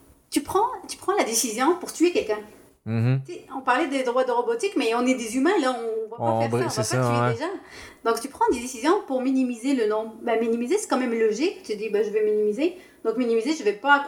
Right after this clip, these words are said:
Speaker 1: exclure le, le chauffeur. Donc, si le chauffeur est une personne, donc
Speaker 2: Puis
Speaker 1: il y a
Speaker 2: il y en a
Speaker 1: pas, puis devant
Speaker 2: ouais, ouais,
Speaker 1: lui,
Speaker 2: ouais,
Speaker 1: c'est
Speaker 2: ouais.
Speaker 1: quatre,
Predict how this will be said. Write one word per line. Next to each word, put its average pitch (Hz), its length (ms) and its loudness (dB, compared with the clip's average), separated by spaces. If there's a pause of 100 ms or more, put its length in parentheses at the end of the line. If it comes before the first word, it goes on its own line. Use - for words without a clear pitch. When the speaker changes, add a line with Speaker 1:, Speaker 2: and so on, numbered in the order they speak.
Speaker 1:
exclure 262 480 -2
le, 196 400 2
le 202 60 2
chauffeur. 214 420 0
Donc, 180 140 -4
si - 260 -6
le 220 140 6
chauffeur 247 400 0
est 208 160 0
une 220 160 -6
personne, 214 340 -2 (920)
donc - 80 -14
Speaker 2:
Puis - 100 -10
Speaker 1:
il 113 60 0
y - 20 4
a 98 60 4
Speaker 2:
il - 20 2
y - 20 2
en 98 40 2
a 98 100 2
Speaker 1:
pas, - 80 -4
puis - 80 -12
devant 113 800 2
Speaker 2:
ouais, - 0 -
ouais, 127 100 -2
Speaker 1:
lui, 131 80 -2
Speaker 2:
ouais, 135 80 0
Speaker 1:
c'est 143 80 0
Speaker 2:
ouais. 135 60 -2
Speaker 1:
quatre, 294 260 -2